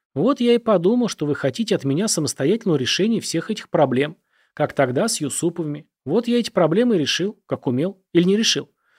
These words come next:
Бабуль что, намёк не поняла?» Я уставился на императора в ожидании ответа. Тот хмыкнул и посмотрел на улыбающихся отца с дядькой. Другой мой дед старательно прикрывал рот ладонью, делая вид, что зевает.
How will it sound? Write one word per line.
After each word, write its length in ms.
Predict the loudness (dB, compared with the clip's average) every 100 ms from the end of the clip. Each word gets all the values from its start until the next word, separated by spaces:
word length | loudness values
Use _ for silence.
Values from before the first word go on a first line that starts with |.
| _ 0
Бабуль 280 | 2 4
что, 180 | 0 -2
намёк 340 | 2 2 2 -2
не 80 |
поняла?» 400 | -2 2 2 2 -2 _ _ _
Я 160 | -4 -2
уставился 500 | -2 0 0 -2 -4
на 20 |
императора 480 | -2 0 0 0 -2
в 60 |
ожидании 440 | -2 -2 -2 0 -2
ответа. 480 | -2 -6 -8 -12 -18 _ _ _ _ _ _ _ _ _ _ _ _ -4
Тот 160 | -4
хмыкнул 440 | 2 2 2 2 0
и 40 |
посмотрел 540 | 0 0 0 2 0
на 100 | 2
улыбающихся 720 | 2 4 4 2 0 -4 -4 -2
отца 260 | -2 -2
с 80 | -2
дядькой. 500 | -2 -4 -6 -12 -14 _ _ _ _ _ 0
Другой 360 | 2 6 6
мой 160 | 6 2
дед 180 | 0 -2
старательно 480 | 2 2 2 -4
прикрывал 480 | -6 -4 0 4 4
рот 200 | 4 0
ладонью, 440 | 0 2 0 -2 -2
делая 300 | 0 0 0
вид, 140 | -4
что 180 | -4 -4
зевает. 480 | -2 -2 -2 -8